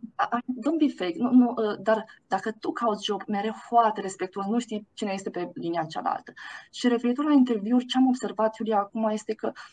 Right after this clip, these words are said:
mai sunt chiar interviuri, sunt mai mult discuții, ai puțin timp să vorbim, hai să discutăm. Iar recruiterii, cei buni,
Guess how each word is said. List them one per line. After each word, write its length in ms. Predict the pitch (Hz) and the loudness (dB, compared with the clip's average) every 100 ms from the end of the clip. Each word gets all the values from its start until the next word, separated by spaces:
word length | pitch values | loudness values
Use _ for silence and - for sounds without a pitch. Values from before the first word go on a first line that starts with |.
| _ _ - 381 | _ _ -14 -10
mai 100 | 381 | -4
sunt 240 | 339 311 320 | -2 -2 -4
chiar 220 | - 202 | -6 0
interviuri, 960 | 240 254 220 151 165 170 180 269 453 - - | 2 2 -2 -4 0 0 0 0 0 -4 -20
sunt 240 | - 262 | 0 8
mai 100 | 254 | 8
mult 300 | 220 226 247 - | 8 6 2 -6
discuții, 1120 | 180 196 - - _ 190 170 - 202 262 381 _ _ _ | -8 -8 -8 -12 _ -4 -4 -6 -8 -8 -8 _ _ _
ai 120 | - 320 | 0 4
puțin 280 | 277 254 | 6 8
timp 140 | 247 247 | 10 8
să 100 | 214 | 6
vorbim, 640 | 196 190 202 226 247 247 - | 0 -2 -2 2 4 2 -2
hai 140 | 277 | -2
să 80 | 277 | 0
discutăm. 680 | 240 - 208 185 170 170 170 - - | 0 -2 -4 0 0 0 -6 -16 -6
Iar 180 | - 202 | 4 6
recruiterii, 560 | 196 196 226 226 269 311 | 6 0 0 2 4 4
cei 200 | 226 170 | 4 2
buni, 360 | 160 165 226 | 2 2 2